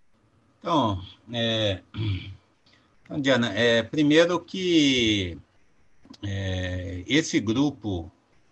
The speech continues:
é, golpista de dois mil e dezesseis, que tá, é, mantendo uma independência em relação ao governo Bolsonaro, nesse atual momento ele tem muita dificuldade de evitar uma polarização da esquerda com o bolsonarismo,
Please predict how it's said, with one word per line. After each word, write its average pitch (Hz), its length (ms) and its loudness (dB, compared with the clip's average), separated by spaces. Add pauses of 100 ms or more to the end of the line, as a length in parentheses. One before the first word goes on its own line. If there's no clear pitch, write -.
(140)
é, 90 300 -6
golpista 117 640 -2
de 110 140 -8
dois 107 260 -4
mil 110 140 -6
e 107 40 -6
dezesseis, 98 720 -8
que 104 120 -8
tá, 110 680 2 (1200)
é, 95 60 -10
mantendo 110 720 -2
uma 104 200 -2
independência 123 920 -2
em - 20 -4
relação 98 400 -4
ao 95 80 -6
governo 92 320 -6
Bolsonaro, 90 680 -4 (600)
nesse 151 380 2
atual 131 320 -2
momento 120 420 -4
ele 143 140 -6
tem 147 220 0
muita 165 640 0
dificuldade 139 1000 -4
de 135 140 -4
evitar 135 480 -4
uma 143 200 0
polarização 135 960 -4
da 120 140 -2
esquerda 120 520 -4
com 127 220 -8
o 127 40 -6
bolsonarismo, 127 800 -6